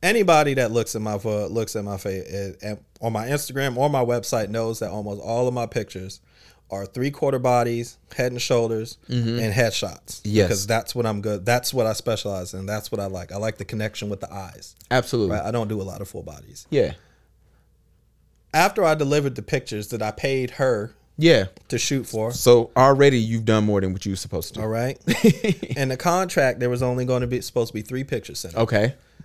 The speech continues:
Speaker 1: I sent, like, twenty-five.
Speaker 2: Okay.
Speaker 1: She got mad because there weren't any full body pictures in there.
Speaker 2: See?
Speaker 1: And
Speaker 2: Look at that shit.
Speaker 1: I felt that I was throwing shade at her body type,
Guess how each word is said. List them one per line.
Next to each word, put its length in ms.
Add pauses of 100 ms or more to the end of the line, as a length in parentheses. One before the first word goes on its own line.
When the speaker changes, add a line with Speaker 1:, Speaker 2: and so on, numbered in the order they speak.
(140)
Speaker 1:
I 100
sent, 220
like, 120
twenty-five. 500 (180)
Speaker 2:
Okay. 360 (1200)
Speaker 1:
She 160
got 160
mad 440
because 260
there 80
weren't 240
any 140
full 180
body 220
pictures 360
in 100
there. 140 (240)
Speaker 2:
See? 300 (480)
Speaker 1:
And 220
Speaker 2:
Look 80
at 60
that 80
shit. 120
Speaker 1:
I 40
felt 360
that 180
I 140
was 180
throwing 320
shade 580 (520)
at 180
her 160
body 300
type, 280